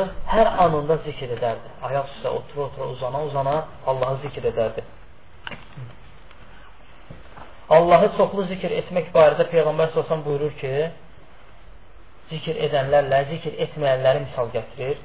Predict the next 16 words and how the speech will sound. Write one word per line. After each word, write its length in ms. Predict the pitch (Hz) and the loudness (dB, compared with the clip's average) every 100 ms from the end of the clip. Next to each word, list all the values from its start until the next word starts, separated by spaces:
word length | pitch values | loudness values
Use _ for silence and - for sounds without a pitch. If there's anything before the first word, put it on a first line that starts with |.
| - | -14
Buyurur 340 | - 147 165 147 | -2 0 0 -4
ki, 140 | 175 | 4
Rəbbini 460 | 175 156 160 165 185 | 6 6 4 -2 4
yad 180 | 180 165 | 6 6
edənlərlə 640 | 156 151 156 165 151 135 | 4 4 8 6 8 6
yə-, 180 | 151 143 - | 8 6 6
Rəbbini 520 | 160 147 151 156 180 - - - - - | 2 4 2 -2 -2 -4 -8 -14 -14 4
yad 340 | 190 185 - | 6 6 2
etmə-, 400 | 196 175 175 - - | -2 -2 -2 -4 -2
etməyənlərin 760 | 190 - 170 156 151 156 175 | -2 2 6 6 8 6 4
misalı 520 | 160 - 147 135 143 160 180 180 - - - | -2 0 4 8 10 10 8 6 -12 -16 -12
diri 280 | 160 180 202 175 | -4 -2 -2 -2
ilə 260 | 160 165 | 2 2
ölünün 640 | 196 160 147 151 165 196 175 | 2 0 0 0 -2 -2 -4
misalına 480 | 160 - 147 147 143 | -4 4 4 4 2
bənzəyir. 480 | 123 117 117 110 | 2 -2 -8 -10